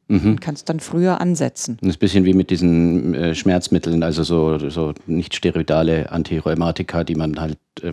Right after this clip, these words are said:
Speaker 1: die, die besser funktionieren, wenn man sie schon gleich am Anfang,
Speaker 2: Ja.
Speaker 1: wenn der Schmerz auftritt,
Speaker 2: Ja.
Speaker 1: nimmt und nicht erst wartet, bis er
Speaker 2: Ja.
Speaker 1: unerträglich ist, weil man dann viel mehr von dem
Speaker 2: Mhm.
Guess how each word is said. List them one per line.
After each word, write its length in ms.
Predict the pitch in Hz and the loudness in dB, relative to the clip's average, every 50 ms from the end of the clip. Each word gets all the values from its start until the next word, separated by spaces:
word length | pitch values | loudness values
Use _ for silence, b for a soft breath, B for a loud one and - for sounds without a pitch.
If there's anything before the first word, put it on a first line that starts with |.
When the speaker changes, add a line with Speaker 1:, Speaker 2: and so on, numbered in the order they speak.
| 73 - | -10 -10
Speaker 1:
die, 100 | - 76 _ | -10 -12 _
die 120 | - 80 76 | -8 -8 -6
besser 260 | - 87 - - 85 | -6 -6 -4 -6 -4
funktionieren, 460 | - 90 87 - 92 92 95 95 95 | -2 -4 -4 0 2 4 4 4 4
wenn 80 | 90 87 | 4 2
man 100 | 87 80 | 2 0
sie 160 | 82 87 78 | 0 -2 -2
schon 160 | 87 82 73 | -4 -6 -6
gleich 300 | - 85 85 85 - 82 | -2 -2 -2 -2 0 -2
am 80 | 82 76 | -2 0
Anfang, 340 | 82 98 95 - - 90 85 | 0 0 0 2 2 2 2
Speaker 2:
Ja. 120 | 95 98 | 2 2
Speaker 1:
wenn 60 | - | 0
der 80 | 82 82 | 0 -2
Schmerz 300 | - - 87 85 82 - | -2 -2 -4 -4 -4 -4
auftritt, 480 | - 92 90 - - - 95 87 - - | -4 -4 -4 -4 -6 -8 -8 -8 -6 -4
Speaker 2:
Ja. 120 | 208 196 247 262 B B B B | -6 -6 -6 -8 B B B B
Speaker 1:
nimmt 340 | - 98 98 95 90 95 - | 0 2 4 4 2 0 -2
und 180 | - 98 98 - | -2 0 0 0
nicht 160 | 104 92 - | -2 -4 -2
erst 240 | 85 95 82 - - | -2 -2 -2 -2 0
wartet, 320 | 90 90 - - 90 - - | 0 0 2 0 -2 -4 -4
bis 120 | 87 - | -2 0
er 80 | 92 87 | 0 0
Speaker 2:
Ja. 60 | 82 | 2
Speaker 1:
unerträglich 540 | 82 92 87 - - 90 85 - 85 - - | 2 0 -2 0 0 0 0 0 -4 -4 -4
ist, 380 | - 80 - - - - - | -6 -6 -6 -6 -10 -8 -4
weil 100 | 82 82 | -2 0
man 140 | 82 82 76 | 0 2 2
dann 160 | 78 78 78 | 2 0 -2
viel 200 | - - 78 78 | -2 -4 -2 0
mehr 180 | 82 80 82 78 | 2 2 2 2
von 320 | - - - - - 78 | 0 -4 -10 -4 -2 2
dem 100 | 80 - | 2 2
Speaker 2:
Mhm. 240 | 151 147 160 175 | 2 0 -2 -6